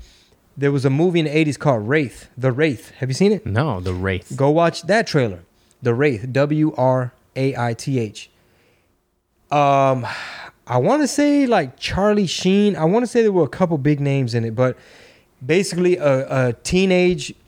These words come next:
Speaker 1: it's like a teenage cool, like, almost like, yeah, they race cars and shit. It's like this small town, right? But it's, it looks, you can tell it's California. There's a lot of mountainside shots.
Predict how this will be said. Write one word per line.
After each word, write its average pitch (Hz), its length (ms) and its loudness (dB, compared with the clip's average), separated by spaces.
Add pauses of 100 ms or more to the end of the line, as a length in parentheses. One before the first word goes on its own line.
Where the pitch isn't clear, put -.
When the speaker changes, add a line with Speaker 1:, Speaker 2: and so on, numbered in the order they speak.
Speaker 1:
it's 147 140 -4
like 165 120 2
a 147 40 0
teenage 147 720 2
cool, 139 420 0
like, 110 240 -4
almost 123 320 -4
like, 107 280 -4
yeah, 151 320 -2
they 127 120 0
race 143 240 0
cars 139 500 0
and 110 80 -4
shit. 135 200 -4
It's 113 100 -6
like 120 120 -2
this 120 100 -8
small 123 320 2
town, 127 360 -4
right? 127 260 -4 (380)
But 127 120 -2
it's, 127 180 -4
it 156 80 -4
looks, 143 200 0
you 147 80 0
can 139 100 -2
tell 147 120 2
it's 131 100 -4
California. 135 500 2
There's 120 160 0
a 127 40 -2
lot 127 140 2
of 110 60 -2
mountainside 123 580 -2
shots. 139 380 -2